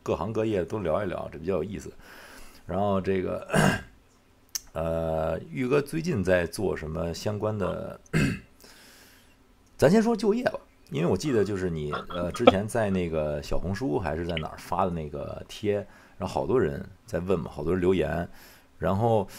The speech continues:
呃，我想这个先，呃，问问玉哥，你对这个就运动表现的这个行业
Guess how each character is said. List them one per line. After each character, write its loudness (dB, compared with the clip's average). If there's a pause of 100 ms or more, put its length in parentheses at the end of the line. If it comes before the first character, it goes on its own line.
(180)
呃， 0
我 0
想 0 (500)
这 2
个 2
先， 0 (1200)
呃， -4
问 -4
问 -2
玉 -4
哥， 0
你 -2
对 -2
这 -4
个 -6 (300)
就 -6
运 -2
动 0
表 -2
现 -2
的 -2
这 -2
个 -2
行 -4
业 -2